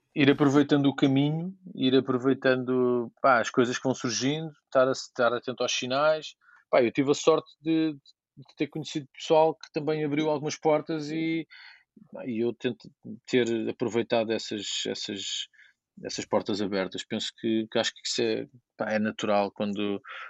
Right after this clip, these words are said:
claro que tem que haver alguma procura e algum trabalho inerente, não é? Tem que, se eu tivesse parado,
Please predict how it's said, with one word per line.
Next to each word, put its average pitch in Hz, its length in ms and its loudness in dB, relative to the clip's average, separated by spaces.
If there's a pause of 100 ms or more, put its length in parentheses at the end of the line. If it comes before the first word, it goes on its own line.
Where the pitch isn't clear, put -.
(140)
claro 131 220 6
que - 80 -16
tem 139 140 4
que 143 100 4
haver 131 160 4
alguma 127 280 4
procura 131 500 2
e 127 60 0
algum 123 800 -4
trabalho 120 640 4 (140)
inerente, 117 460 -10 (100)
não 107 100 -12
é? 110 200 -12
Tem 107 140 -14
que, - 240 -20 (680)
se - 100 -8
eu - 40 -10
tivesse 110 260 -6
parado, 123 420 4